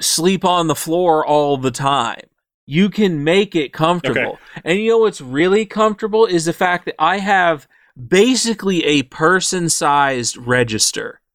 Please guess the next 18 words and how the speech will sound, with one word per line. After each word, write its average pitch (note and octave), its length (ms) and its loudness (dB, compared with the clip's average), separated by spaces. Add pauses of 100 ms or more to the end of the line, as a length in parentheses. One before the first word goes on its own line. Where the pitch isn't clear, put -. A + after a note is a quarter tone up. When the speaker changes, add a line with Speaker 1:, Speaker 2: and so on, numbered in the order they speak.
(260)
Speaker 1:
in D3 260 -2
my A#2+ 640 0 (440)
office B2+ 560 0
room. G#2+ 380 -8
Speaker 2:
Okay, D#3 160 0
you're D3+ 160 2
right. D#3+ 240 4
I C#3 140 2
was B2+ 220 -2
dramatically C#3 720 0
underestimating, D#3 840 2
but D3 120 0
as C3 120 2
I C3 80 2
look, B2+ 320 2
it's - 280 -4
sixty-six - 680 0
hours. - 400 -6